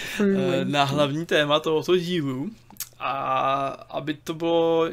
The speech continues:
Speaker 2: nějak spojené, tak jsme si vybrali, že oba dva sestavíme žebříček našich nejoblíbenějších, potažmo v nejlepších komiksových filmů a her, si-, kdy možná zmíníme i nějaký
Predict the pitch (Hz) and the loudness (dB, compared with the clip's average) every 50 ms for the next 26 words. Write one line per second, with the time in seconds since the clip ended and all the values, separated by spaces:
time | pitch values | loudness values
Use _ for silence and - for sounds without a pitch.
0 | - - 156 156 156 156 160 156 - - - - - 160 170 202 240 220 175 139 | -4 -6 -2 2 4 4 4 4 2 -4 -6 -2 2 2 4 4 4 2 0 0
1 | 131 127 127 131 - 139 127 - - 147 143 - - - 160 147 147 135 127 151 | -2 -2 -4 -6 -10 -12 -12 -12 -10 -8 -8 -6 -6 -6 -6 -8 -8 -6 -4 -2
2 | 147 147 135 131 123 123 123 123 - - - - - - - - - 147 - - | 0 0 2 2 0 -2 -4 -6 -10 -16 -18 -16 -16 -16 -12 -4 -2 -2 0 0
3 | 143 131 151 147 135 147 165 - - 156 - - - 147 143 143 143 143 139 139 | -2 -2 -2 -2 0 0 -2 -2 0 -2 -4 -2 -2 -4 -4 -2 -2 -2 -2 -2
4 | 139 139 143 139 - - - - - - - - - - - - 131 - - 160 | -2 -2 -4 -6 -8 -14 -18 -20 -20 -20 -20 -20 -20 -20 -16 -10 -4 0 0 0
5 | 135 - - 131 135 131 - - 131 120 117 - 131 131 123 - - 135 135 - | 0 0 -2 -2 -2 -2 -4 -4 -4 -4 -6 -10 -14 -10 -8 -8 -8 -8 -10 -10
6 | - 120 - 143 147 151 180 185 127 143 131 135 131 123 127 127 - - 139 135 | -12 -10 -8 -6 -2 0 0 0 0 -2 -4 -4 -6 -6 -6 -8 -8 -8 -8 -8
7 | 131 - - - - - - - - - - 135 135 143 143 151 147 139 135 - | -10 -10 -14 -18 -20 -20 -20 -20 -20 -10 -6 -4 -4 -4 -4 -6 -6 -6 -8 -12
8 | - - - - - - - - - - - - - - - _ - 135 143 175 | -18 -20 -20 -20 -20 -20 -20 -20 -20 -20 -20 -20 -20 -20 -20 _ -6 0 2 2
9 | 208 196 190 156 - - - - 151 151 - - - 156 160 170 - - - 143 | 4 4 2 0 0 -2 -2 -2 -4 -6 -8 -4 -2 0 0 0 -2 -2 -6 -6
10 | 135 151 160 - - - - - - - - 175 170 175 165 160 160 156 156 170 | -8 -8 -10 -10 -12 -12 -14 -14 -8 0 2 2 2 2 0 -4 -4 -6 -6 -8
11 | - - - - 147 156 131 - - - 123 123 127 131 127 123 - - - - | -10 -10 -8 -6 -4 -4 -4 -6 -8 -8 -6 -4 -2 -2 -2 -4 -6 -10 -16 -20
12 | - - - - - - - - - - 139 139 139 131 147 147 147 143 139 127 | -20 -20 -20 -20 -20 -20 -16 -12 -10 -10 -8 -8 -2 0 0 0 0 -2 -4 -4
13 | 151 151 139 135 135 135 135 131 131 131 131 135 135 135 131 131 131 131 131 131 | -2 0 2 2 0 0 -4 -6 -6 -4 -4 -4 -4 -4 -4 -4 -4 -6 -6 -4
14 | 131 131 131 135 - - 135 127 127 120 - | -4 -4 -6 -6 -10 -10 -10 -10 -10 -12 -14